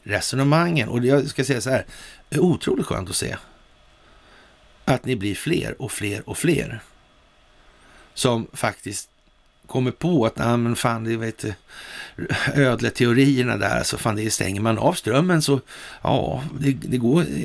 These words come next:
kan man ju tycka där med sina frimicklande och alla de här prylarna.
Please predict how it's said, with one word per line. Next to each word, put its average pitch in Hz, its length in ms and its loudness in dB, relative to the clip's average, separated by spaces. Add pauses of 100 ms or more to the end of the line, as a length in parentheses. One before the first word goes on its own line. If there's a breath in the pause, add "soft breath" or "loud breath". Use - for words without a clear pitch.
(240)
kan - 140 -2
man 180 100 2
ju 196 40 0
tycka - 440 -2
där 107 220 -2
med 113 120 -4
sina 101 360 -4 (160)
frimicklande 101 800 -4
och 101 380 -2 (360 loud breath)
alla - 240 -2
de - 100 -4
här - 120 -2
prylarna. - 640 -8